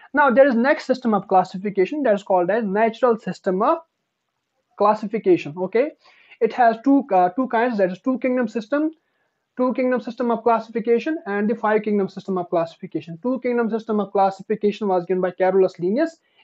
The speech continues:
in seventeen fifty-eight, and five kingdom, uh, system of classification was given by R H Whitaker in the year nineteen hundred sixty-nine. Okay, what is natural system of classification? In na-, the natural system of classification, now first is the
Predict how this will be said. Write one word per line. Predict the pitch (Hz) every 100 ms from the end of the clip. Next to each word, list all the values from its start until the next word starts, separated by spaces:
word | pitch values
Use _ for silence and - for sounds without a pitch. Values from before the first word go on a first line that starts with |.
| -
in | 175
seventeen | 185 185 202
fifty-eight, | - 190 - 190 247 302 _ _ _ -
and | 175
five | 208 214
kingdom, | 214 214 208 202 -
uh, | 175 175
system | 202 - 202
of | 180
classification | 185 180 - 196 185 180 175
was | 226 185
given | 170 175
by | 190 240
R | 175 180
H | 175
Whitaker | 175 170 160 233 240
in | 185
the | 175 175
year | 170 196
nineteen | 175 156 156 165
hundred | 151 156 226 233
sixty-nine. | 160 - 254 311 _ _ _ - 165 151 143 _ _ _ _ _ _ _ _ -
Okay, | 196 170
what | 160 190
is | 208
natural | 208 214 233
system | 208 202 220
of | 208
classification? | 202 196 - 190 196 277 285 - - - - -
In | 208 208
na-, | 202
the | 196 196
natural | 208 226 320
system | - 226 226
of | 202
classification, | 208 196 - 202 190 190 277
now | 208
first | - 240 240
is |
the | 190